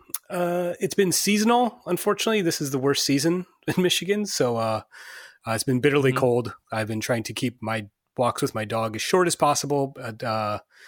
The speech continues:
Speaker 1: yeah, it's not so bad. I'm used to it. I have been spending a lot of time inside reading comics, though, and, uh, you know, it's probably no surprise that I mainly read comic books,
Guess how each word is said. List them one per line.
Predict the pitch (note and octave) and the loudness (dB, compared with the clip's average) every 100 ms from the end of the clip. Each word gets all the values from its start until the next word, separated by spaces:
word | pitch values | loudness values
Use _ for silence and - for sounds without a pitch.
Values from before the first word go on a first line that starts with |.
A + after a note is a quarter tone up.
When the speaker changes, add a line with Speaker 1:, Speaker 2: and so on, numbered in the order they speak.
| - - | -20 -4
Speaker 1:
yeah, | A#2 G2 _ _ _ _ _ _ - | -4 -4 _ _ _ _ _ _ -2
it's | F#3+ | 0
not | D#3 B2+ | 2 0
so | G#2 | -6
bad. | F#2+ F#2 G#2 _ - | -8 -12 -14 _ -2
I'm | B2+ | -2
used | G#2 - | -2 -6
to | G2 | -8
it. | - _ - | -14 _ -4
I | C3+ | -2
have | F#3+ | 0
been | G#3+ | 0
spending | - F3 E3 | 2 2 4
a | |
lot | D#3+ | 4
of | |
time | D3+ D3+ | 2 0
inside | D#3+ D#3 - D3 B2 | 2 2 4 2 2
reading | C#3 B2+ | 2 0
comics, | - D#3 D3+ D3+ | 2 2 2 0
though, | D3 C#3 F3 G3+ - | 0 2 2 -2 -6
and, | C3 C3 | -4 0
uh, | C3+ C3+ B2+ - - - - _ | 2 2 0 -4 -18 -18 -18 _
you | G3+ | 2
know, | F#3 F3+ - | 2 2 -4
it's | F3+ - | -4 -4
probably | - F#3+ G3+ | -2 0 4
no | G3 | 2
surprise | E3+ D3 D#3 D3 | 2 0 0 2
that | D3 | 0
I | B2+ | 0
mainly | A#2 A#2+ C3+ D#3 D#3+ | 0 2 4 4 4
read | B2+ C#3 C3+ | 2 0 0
comic | - C3 D3 | -2 0 0
books, | - F#3 - - | 0 0 -2 -8